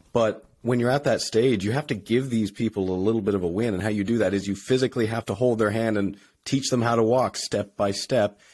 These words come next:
And over time, you build up that, as you said, that knowledge, that wisdom that, yes, I, I can actually accomplish things. I can actually get better. Uh, and the other thing I would touch on, too, is that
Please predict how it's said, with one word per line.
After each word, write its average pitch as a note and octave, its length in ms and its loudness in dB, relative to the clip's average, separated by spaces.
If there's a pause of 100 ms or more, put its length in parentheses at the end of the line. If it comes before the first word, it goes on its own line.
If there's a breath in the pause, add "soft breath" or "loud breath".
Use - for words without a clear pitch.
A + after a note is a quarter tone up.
(160 soft breath)
And F#2+ 100 -4
over G2+ 200 2
time, B2+ 360 0
you G2+ 100 2
build G#2 320 2
up G2+ 180 0
that, G2 400 0
as G2 200 -2
you A#2 100 -2
said, G2 240 -2
that F#2 180 0
knowledge, G#2 520 0
that F2 180 0
wisdom G2+ 680 0 (380 soft breath)
that, G2 380 0
yes, A#2+ 540 2 (520)
I, A2+ 160 0
I A2+ 120 2
can B2+ 160 -2
actually A#2 360 0
accomplish A2 480 -2
things. D#2+ 240 -8
I G2 80 0
can G#2 140 -4
actually G2+ 340 -2
get F2+ 280 -2
better. C3+ 380 0 (520 soft breath)
Uh, G2+ 180 2
and A2 280 -2
the A#2 140 2
other C#3+ 120 2
thing C#3+ 200 2
I A2+ 140 4
would G2+ 160 0
touch - 220 0
on, F#2+ 160 0
too, C3 240 0
is G#2 100 0
that G2 240 2